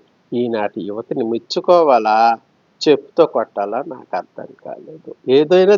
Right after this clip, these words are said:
జరగకూడని జరిగితే దానికి బాధ్యత ఎవరు చెప్పండి?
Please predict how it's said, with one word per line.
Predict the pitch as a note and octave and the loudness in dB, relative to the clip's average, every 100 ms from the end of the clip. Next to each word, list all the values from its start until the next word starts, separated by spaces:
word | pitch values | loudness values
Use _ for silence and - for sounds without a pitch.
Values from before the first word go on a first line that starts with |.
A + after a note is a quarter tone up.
| E3 | 4
జరగకూడని | B2 B2+ - F#3+ F#3+ F3+ C#3 - | 2 2 0 0 0 0 -6 -4
జరిగితే | G#2+ C3 E3 - C3 F#2 A#2 _ _ _ | -6 -4 -8 -6 -4 -4 -8 _ _ _
దానికి | G#2+ A2 - F#2 | -6 -6 -10 -6
బాధ్యత | G#2 D3 G#3 - D#3 | -4 -2 -4 0 0
ఎవరు | E3 F3 G3+ - _ _ _ _ _ _ _ - | 0 -2 -6 -12 _ _ _ _ _ _ _ -10
చెప్పండి? | F3+ B3 C4 | -4 -4 -6